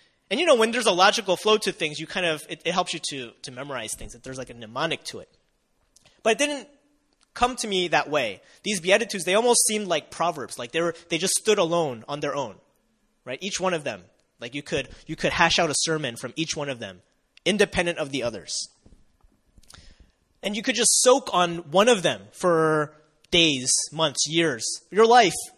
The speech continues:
You could just soak on just one of them. "Blessed are the poor in spirit, for theirs is the kingdom of heaven." So, um, some say, some say it's a sort of summary or a, or a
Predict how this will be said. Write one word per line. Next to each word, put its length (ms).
You 60
could 140
just 220
soak 240
on 180
just 220
one 140
of 100
them. 120
"Blessed 280
are 60
the 100
poor 240
in 80
spirit, 340
for 160
theirs 240
is 80
the 80
kingdom 280
of 100
heaven." 240
So, 320
um, 380
some 320
say, 560
some 220
say 180
it's 140
a 40
sort 200
of 100
summary 540
or 180
a, 180
or 180
a 160